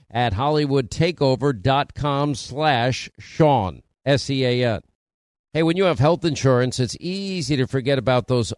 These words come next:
out-of-pocket costs. Now, that can be a lot of money, but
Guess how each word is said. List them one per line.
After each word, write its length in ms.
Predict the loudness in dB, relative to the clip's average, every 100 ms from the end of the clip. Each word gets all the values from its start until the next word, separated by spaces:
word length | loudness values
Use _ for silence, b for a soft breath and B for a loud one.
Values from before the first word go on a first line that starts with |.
| -6
out-of-pocket 760 | -2 0 -2 -2 -2 -2 -6 -2
costs. 560 | 2 4 4 0 -8 _ _ -10
Now, 100 | -2
that 180 | -2 0
can 100 | -2
be 120 | 0
a 60 | 0
lot 380 | -2 -2 0
of 100 | 0
money, 380 | 0 0 0 -4 -6 2
but 260 | 2 2